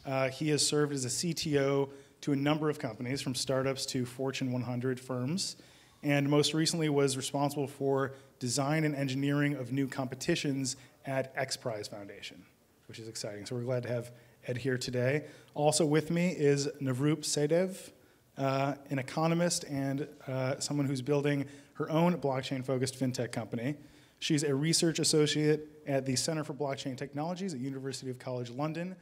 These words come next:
holds three master's degrees, and is the author of many blockchain-oriented publications and serves on the advisory board of several blockchain companies. So we're excited to have someone so well-versed in the blockchain ecosystem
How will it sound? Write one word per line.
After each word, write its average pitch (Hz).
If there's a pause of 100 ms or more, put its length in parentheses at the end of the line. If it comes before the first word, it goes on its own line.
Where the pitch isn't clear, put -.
(220)
holds 143 (180)
three 170
master's 147
degrees, 180 (460)
and 147
is 139
the 147
author 143
of 135
many 143
blockchain-oriented 135
publications 151 (280)
and 131
serves 135
on 135
the 131
advisory 131
board 131
of 120
several 131 (400)
blockchain 127
companies. 123
So 127
we're 123
excited 135
to 127
have 123
someone 131
so 131 (380)
well-versed 131
in 127
the 120
blockchain 127
ecosystem 113